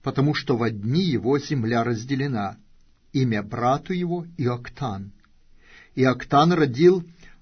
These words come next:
Алмодада, Шалефа, Хацармавефа, Иераха, Гадорама,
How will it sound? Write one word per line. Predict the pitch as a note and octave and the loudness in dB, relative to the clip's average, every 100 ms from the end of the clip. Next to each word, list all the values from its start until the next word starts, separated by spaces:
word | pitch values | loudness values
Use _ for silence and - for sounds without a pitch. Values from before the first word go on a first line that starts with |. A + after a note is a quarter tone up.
| - | -6
Алмодада, | C#3 D#3 D#3+ E3 C#3+ F#3 D3 G2+ G2 G2 _ _ _ | 0 2 4 2 2 0 0 -2 -10 -16 _ _ _
Шалефа, | - - C#3 F3 C3+ - - - - _ _ _ - _ | -10 -2 0 2 0 -4 -14 -16 -18 _ _ _ -20 _
Хацармавефа, | - A#2+ A#2+ - D#3 D3+ D3+ C#3+ E3 C#3+ - - F#2+ - _ - - | -8 -8 -4 2 2 2 -2 2 4 4 0 -12 -12 -14 _ -20 -12
Иераха, | B2 B2 C#3 E3+ C#3 - - - - _ _ _ _ _ _ | -4 0 0 2 0 0 -12 -18 -20 _ _ _ _ _ _
Гадорама, | B2 A2 B2 C3 D#3+ D3+ G2+ F2 | -8 -4 -2 0 2 2 -2 -8